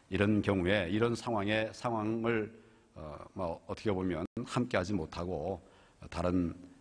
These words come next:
어, 행보를 보인다고 하는 것은 정말 우리 국가를 위해서 바람직하지 못한 일이고, 정부는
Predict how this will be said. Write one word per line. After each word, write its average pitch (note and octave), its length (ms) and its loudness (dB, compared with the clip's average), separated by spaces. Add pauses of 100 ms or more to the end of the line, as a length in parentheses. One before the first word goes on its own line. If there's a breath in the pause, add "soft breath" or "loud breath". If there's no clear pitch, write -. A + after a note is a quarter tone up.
(140)
어, C#2+ 140 -10 (140)
행보를 G2 300 4
보인다고 E2 420 0
하는 F2+ 160 0
것은 D#2+ 460 0 (480 loud breath)
정말 G2 340 4
우리 E2+ 160 -2
국가를 E2+ 360 -4
위해서 D#2+ 180 -6
바람직하지 E2 480 0
못한 E2 320 0
일이고, E2 500 0 (380 loud breath)
정부는 F#2+ 580 2